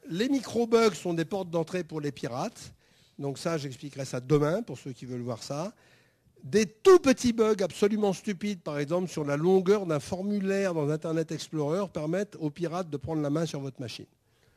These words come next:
Et vous pouvez très bien avoir votre machine, sans que vous en sachiez rien du tout,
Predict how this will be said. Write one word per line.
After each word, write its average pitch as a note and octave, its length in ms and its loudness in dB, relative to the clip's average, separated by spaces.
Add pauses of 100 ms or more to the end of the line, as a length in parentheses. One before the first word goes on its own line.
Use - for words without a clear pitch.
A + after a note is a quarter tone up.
(460)
Et C3+ 80 -8
vous C#3+ 160 -4
pouvez F#3+ 340 2
très F3 240 -2
bien F3 360 2
avoir C3+ 240 -2
votre F3 260 -4
machine, F3 360 0
sans C#3+ 160 -6
que C3+ 100 -4
vous C3+ 60 -6
en B2+ 60 -8
sachiez B2+ 280 -10
rien F3 120 -2
du F3+ 140 4
tout, F#3 260 2